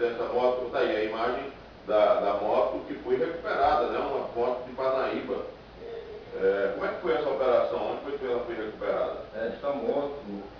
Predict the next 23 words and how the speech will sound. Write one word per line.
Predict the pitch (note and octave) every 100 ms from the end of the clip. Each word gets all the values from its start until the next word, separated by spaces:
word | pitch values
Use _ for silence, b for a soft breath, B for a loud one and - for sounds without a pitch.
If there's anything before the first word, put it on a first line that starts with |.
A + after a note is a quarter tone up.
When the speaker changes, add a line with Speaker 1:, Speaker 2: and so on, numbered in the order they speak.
| -
Speaker 2:
foi | C3 C3
tomada | - A2 B2+ -
de | B2+
assalto | - - A#2+ B2 B2
há | - -
três | - - -
dias | C#3 B2
atrás, | - - - A#2 - - - - - - -
ali | F#2 G#2
na, | G2 F#2+ - - - - - - -
ali | F#2 F#2+ G2
na | G2
rua | F#2+ G2+
Caramuru, | G2+ G2 G2 G2+ G#2+ - - - - - - - - - - - - - - -
é, | F#2 F#2+ F#2+
por | -
volta | G#2 A2 A2
das | G#2
vinte | C3+
e | -
duas | B2+ A#2
e | A2
trinta, | A2+ -